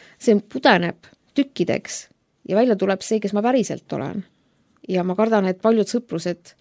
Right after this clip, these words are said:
ei pea siis vastu enam. Ja samas, äh, Jumalaga on samamoodi, ainult et Jumalaga on see teema, et, äh,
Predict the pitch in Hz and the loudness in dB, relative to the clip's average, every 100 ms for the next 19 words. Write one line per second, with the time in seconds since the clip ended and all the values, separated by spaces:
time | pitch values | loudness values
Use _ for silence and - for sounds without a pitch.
0 | _ _ _ _ - 185 220 220 180 180 | _ _ _ _ -2 2 4 4 2 2
1 | 247 277 - - 160 - - - _ _ | 2 2 0 -4 -4 -4 -8 -10 _ _
2 | _ _ _ _ _ _ - - 190 170 | _ _ _ _ _ _ -12 -4 -2 0
3 | 247 277 247 196 - 180 180 185 - _ | 2 4 4 2 0 -2 -2 -4 -8 _
4 | _ _ _ _ _ _ _ _ _ _ | _ _ _ _ _ _ _ _ _ _
5 | _ - 254 233 185 190 240 233 240 208 | _ 2 6 6 4 4 6 6 6 2
6 | 160 156 185 220 208 202 165 254 220 180 | 0 -8 -2 0 0 0 -4 0 0 -2
7 | 185 240 226 185 180 170 180 _ 185 180 | -4 0 0 0 -2 -2 -6 _ -8 -6